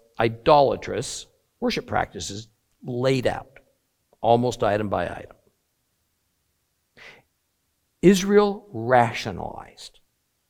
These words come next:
their use of these pagan worship practices and objects by melding them into their worship of Jehovah.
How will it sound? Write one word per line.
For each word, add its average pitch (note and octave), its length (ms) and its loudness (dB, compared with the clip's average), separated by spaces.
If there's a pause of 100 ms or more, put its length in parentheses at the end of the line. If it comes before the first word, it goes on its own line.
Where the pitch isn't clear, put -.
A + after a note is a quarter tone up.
(380)
their A#2+ 240 4
use A#2+ 400 -4
of G2 100 -8
these F2+ 200 -12
pagan A2 340 0
worship G2+ 320 -6
practices G2+ 600 -6
and G2+ 260 -6
objects F#2 540 -4 (220)
by G#2+ 200 0
melding G#2+ 800 0
them - 240 -12 (600)
into A2 280 -4
their A2 160 -2
worship F2+ 420 -6
of A2 180 -6 (140)
Jehovah. D#3 460 -6